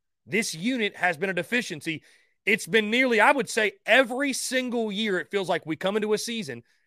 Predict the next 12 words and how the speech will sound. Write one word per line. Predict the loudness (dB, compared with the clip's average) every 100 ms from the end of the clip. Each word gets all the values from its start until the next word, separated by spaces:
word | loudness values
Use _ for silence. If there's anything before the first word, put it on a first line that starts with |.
| _
and | -4
it's | -2
like, | -2 2
"What's | 4 4 2
the | 0
weakness | 2 2 2 -2
of | 0
the |
defense?" | 0 0 0 -2 -4 -20 _ _ _ _ _ _ _ _ _ _ _ _ _ -20 -2
The | 4
linebacker | 6 6 4 2 0 -14
position. | -10 -10 -12